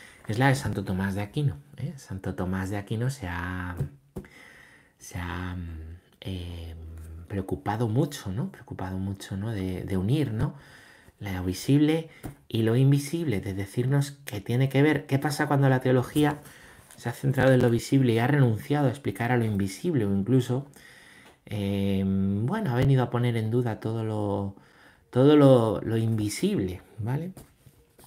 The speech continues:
Pues hemos quitado sentido a una parte de, de la realidad revelada, ¿m? De la realidad revelada. Y,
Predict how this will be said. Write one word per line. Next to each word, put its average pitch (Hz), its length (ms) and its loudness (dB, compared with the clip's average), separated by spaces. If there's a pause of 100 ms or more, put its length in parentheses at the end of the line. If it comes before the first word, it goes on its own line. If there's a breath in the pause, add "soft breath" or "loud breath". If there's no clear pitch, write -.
(300)
Pues - 260 -4
hemos 107 180 -4
quitado 117 320 -2
sentido 131 380 2
a 131 40 2
una 123 160 -2
parte 117 320 0
de, 107 280 0
de 98 100 -2
la 92 120 -2
realidad 98 420 -2
revelada, 131 520 2 (180)
¿m? - 100 -4 (800 loud breath)
De 107 120 -4
la 98 120 -2
realidad 101 400 0
revelada. 110 540 0 (1400 loud breath)
Y, 101 640 0